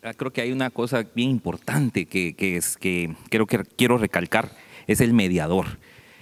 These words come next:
Eh, Jesucristo es el mediador del nuevo pacto.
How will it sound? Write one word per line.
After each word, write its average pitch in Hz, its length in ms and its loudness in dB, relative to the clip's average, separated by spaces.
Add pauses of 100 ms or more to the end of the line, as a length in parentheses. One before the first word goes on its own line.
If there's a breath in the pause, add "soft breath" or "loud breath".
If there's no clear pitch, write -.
(160 loud breath)
Eh, 104 260 2
Jesucristo 135 540 2
es 127 80 0
el 131 140 0
mediador 104 480 2
del 107 120 2
nuevo 98 220 2
pacto. - 460 -4